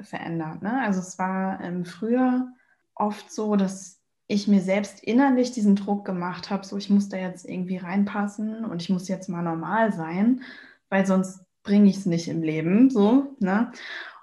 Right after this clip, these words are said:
Und, ähm, jetzt ist es eher so, zumindest die meiste Zeit, dass ich das von außen sehr viel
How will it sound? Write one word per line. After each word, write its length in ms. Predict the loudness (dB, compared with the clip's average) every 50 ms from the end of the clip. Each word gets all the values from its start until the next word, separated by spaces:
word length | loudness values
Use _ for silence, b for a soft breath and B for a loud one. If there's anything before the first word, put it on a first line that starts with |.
| B
Und, 520 | -6 2 6 8 8 8 8 6 0 -6 -6 -4
ähm, 540 | -4 -2 -2 -2 -2 -4 -4 -8 -10 -14 -12 -6
jetzt 340 | -2 0 0 0 -2 -4
ist 140 | -8 -6 -4
es 180 | -4 -6 -6 -6
eher 340 | -4 0 2 2 4 4 4
so, 520 | 4 4 4 4 4 4 2 2 0 -4 -12 -20 _ _ _ _ 0
zumindest 360 | 4 8 8 8 8 6 2
die 60 | -2
meiste 400 | 0 0 0 0 0 -2 -6 -8
Zeit, 400 | -8 -6 -4 -2 -2 -2 -2 -4 -8 B B B B B B B B
dass 360 | -2 0 0 0 -4 -8 -18 _ _ _ _ _ _ _ _ _ _ _ _ _ _ -2
ich 200 | 0 0 2 2
das 280 | 0 -4 -4 -4 -10 -12
von 220 | -6 -2 -2 0
außen 480 | 2 4 4 4 4 6 6 6 6 6
sehr 180 | 4 2 -2
viel 680 | -2 -4 -2 0 0 0 0 -2 -2 -4 -6 -10 -14